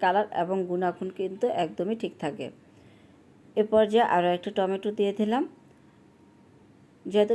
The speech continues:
টমেটোটা একটু আস্তে আস্তে রাখবো, তাই জন্য টমেটোটা ঝোল দেওয়ার পরে দিয়েছি। ভালোভাবে নেড়ে চেড়ে এবার ঢাকনা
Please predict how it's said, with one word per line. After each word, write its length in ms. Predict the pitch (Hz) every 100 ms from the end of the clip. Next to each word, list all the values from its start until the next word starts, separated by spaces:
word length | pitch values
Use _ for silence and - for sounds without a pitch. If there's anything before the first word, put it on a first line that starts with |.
| 220
টমেটোটা 580 | 185 190 190 196 202 214
একটু 140 | 208 196 175
আস্তে 200 | 180 - 190
আস্তে 180 | 196 208
রাখবো, 220 | 190 214 262
তাই 140 | 226 185
জন্য 140 | 175 190 185
টমেটোটা 380 | 175 170 190 208
ঝোল 140 | 190 156 156
দেওয়ার 160 | 170 165
পরে 180 | 180 185 190
দিয়েছি। 360 | 190 190 - 285 320 - _ _ _ _ _ - - _ - - 208
ভালোভাবে 480 | 196 202 202 214 233 233
নেড়ে 240 | 226 196 196 -
চেড়ে 220 | 202 220 240 202
এবার 160 | 196 170
ঢাকনা 260 | 180 185